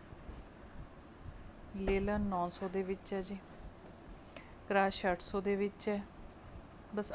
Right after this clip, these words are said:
ਅੱਠ ਸੌ, ਨੌ ਸੌ, ਹਜ਼ਾਰ ਦੇ ਵਿੱਚ ਹੈ ਜੀ, ਜੋ ਕੋਈ ਵੀ ਤੁਸੀਂ ਲਓਗੇ। ਔਰ ਇਹ ਹੈਗਾ ਜੀ ਲੇਲਨ ਦੇ ਵਿੱਚ,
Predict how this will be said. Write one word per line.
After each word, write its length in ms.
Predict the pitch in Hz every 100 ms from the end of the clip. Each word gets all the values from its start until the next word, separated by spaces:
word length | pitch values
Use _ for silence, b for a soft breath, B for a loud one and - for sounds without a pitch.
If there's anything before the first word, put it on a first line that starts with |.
| 214
ਅੱਠ 60 | 214
ਸੌ, 160 | 233
ਨੌ 200 | 220 208
ਸੌ, 180 | 202 214
ਹਜ਼ਾਰ 340 | 202 185 185
ਦੇ 140 | 180 185
ਵਿੱਚ 280 | 180 175 190
ਹੈ 140 | 170
ਜੀ, 180 | 165 165 - -
ਜੋ 220 | 185 175 -
ਕੋਈ 160 | 175 175
ਵੀ 140 | 180
ਤੁਸੀਂ 260 | 180 180 185
ਲਓਗੇ। 400 | 175 170 170 185 B B B B B - -
ਔਰ 460 | 180 185 185 185 190 B B - - - - - - -
ਇਹ 180 | 190 196 196
ਹੈਗਾ 260 | 190 190
ਜੀ 180 | 190 190 - - - - - - - - - - B B B B - - -
ਲੇਲਨ 520 | 185 180 180 196 202
ਦੇ 120 | 202
ਵਿੱਚ, 300 | 202 196 -